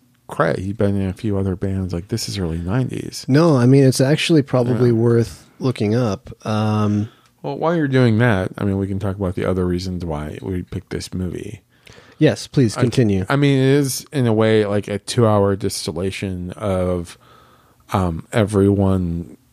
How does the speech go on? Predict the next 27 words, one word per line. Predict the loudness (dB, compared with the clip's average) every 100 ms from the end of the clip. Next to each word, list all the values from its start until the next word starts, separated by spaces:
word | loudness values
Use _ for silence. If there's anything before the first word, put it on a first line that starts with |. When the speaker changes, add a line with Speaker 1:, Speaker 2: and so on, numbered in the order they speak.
| -6
Speaker 1:
having | -4 -2 -4 -4
an | -6
existential | -8 -8 -8 -6 -8 -8
crisis. | -6 -2 -2 -2 -4 -4 -10 -12 -20 -4
I | 0
mean, | 2 0 -2 0
no | 4 4 4 4 0 _ _ _
philosophers | -8 -2 2 0 0 2 4 4 2
are | -2
named, | -2 -4 -4 -6 -8 -12 _ _ _ _ _ _ _ _ _
um, | -6 -4 -4 -8 -4
but | 2 2 2
there | 0 4
are | 4 4
certain, | 2 -2 0 0 -2 -6 -14 -4
um, | -2 -2 -2
philo-, | -2 0 0
um, | 0 -2 -4 -12 -18 _ -4
philosophies | 2 4 2 0 -2 0 0 0 -2
and | -4 -2 0
ways | -2 0
of | -2
thinking | -2 -2 -2 -4 -4
discussed | -6 -6 0 2 2 -4 -12 -18 -20 -20 -20 -20 -20 _
by | 2 2
both | 4 4 4 0 2
the | 4 4 2